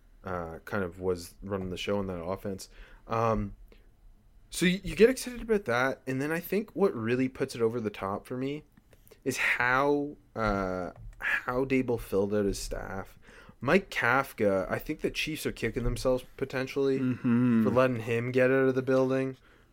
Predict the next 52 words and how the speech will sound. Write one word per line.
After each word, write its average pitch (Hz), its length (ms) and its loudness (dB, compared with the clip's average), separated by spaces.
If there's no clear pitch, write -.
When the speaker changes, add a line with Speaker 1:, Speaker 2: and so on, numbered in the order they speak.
Speaker 1:
Obviously, 117 480 0
former 113 360 0
Big 107 240 0
Ten 107 220 -2
quarterback, 92 540 0
so - 120 -6
you 90 100 -4
know 90 180 -4
he's 90 100 -6
great. 90 440 -8
Speaker 2:
You, 170 180 0
Speaker 1:
Um, 180 460 0
Speaker 2:
you 156 120 6
know 202 80 10
what 233 100 8
I 139 80 6
Speaker 1:
and 135 120 2
Speaker 2:
kind 147 140 6
Speaker 1:
he's 143 60 6
Speaker 2:
of 143 80 4
Speaker 1:
been 139 80 2
the - 40 -12
Speaker 2:
Sorry, 123 220 2
go 110 60 0
ahead, 101 120 -4
yeah. 95 120 -6
Speaker 1:
What? 107 240 0
No, 123 280 -2
no, 113 80 -2
you 113 140 -4
go 101 60 0
ahead. 92 200 -4
Speaker 2:
I 175 100 4
just 214 120 4
thought 349 60 8
it - 20 10
was 294 100 6
kinda 202 220 8
interesting 147 320 4
that, 120 180 6
uh, 110 260 4
when 127 140 2
Andy 160 240 6
Reid 156 200 12
went 123 240 4
to - 40 -14
K 127 220 0
C, 110 300 2
Daboll 135 340 6
was 139 140 4
the, 113 220 4
the, 110 160 -2